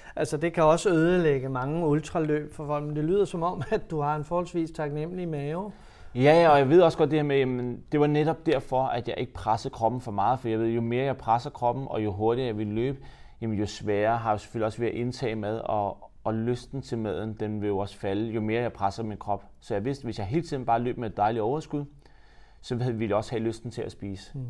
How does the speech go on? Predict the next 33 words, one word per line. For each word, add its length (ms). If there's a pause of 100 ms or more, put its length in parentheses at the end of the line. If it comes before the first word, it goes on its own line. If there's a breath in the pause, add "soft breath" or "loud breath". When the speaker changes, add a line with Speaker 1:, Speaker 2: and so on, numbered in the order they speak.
Speaker 2:
Det 80
var 60
lidt 140
den 140
samme 260
fornemmelse, 400
jeg 80
havde, 140
da 100
jeg 60
løb 160
ned 120
i 20
Schweiz, 360
det 120
her 60
med, 100
at 100
jeg 80
måtte 200
ikke 100
presse 340
mig 100 (880 soft breath)
for 300
meget 340
i 60
forhold 240
til, 160
så 100
ville, 380
så 120
vidste 380
jeg, 100